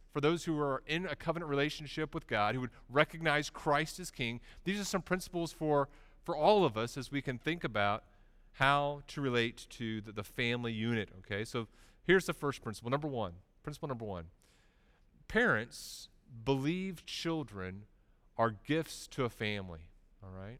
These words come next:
So covenant parents, those who are in relationship with Yahweh God, they believe that children are gifts to a family by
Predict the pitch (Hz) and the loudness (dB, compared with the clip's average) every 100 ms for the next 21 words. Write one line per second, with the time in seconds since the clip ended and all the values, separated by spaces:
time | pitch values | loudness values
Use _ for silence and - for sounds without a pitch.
0 | - - - - - 156 151 - - - | -20 -20 -20 -4 6 8 6 -2 -20 -18
1 | - 180 226 202 151 113 117 156 156 180 | 6 6 6 -2 0 0 0 -4 -2 -4
2 | 156 139 151 165 - 165 147 127 127 147 | 0 0 0 -4 -4 -4 -2 2 2 4
3 | 151 117 104 117 165 196 160 135 123 143 | 2 4 4 4 2 2 4 2 2 -6
4 | - - 202 175 117 127 123 117 143 147 | -4 2 2 4 0 2 0 2 0 0
5 | - - - 131 - 147 139 113 117 110 | -2 -10 -4 -4 -2 -2 0 -2 -4 2
6 | 127 127 127 127 127 | 6 8 6 4 0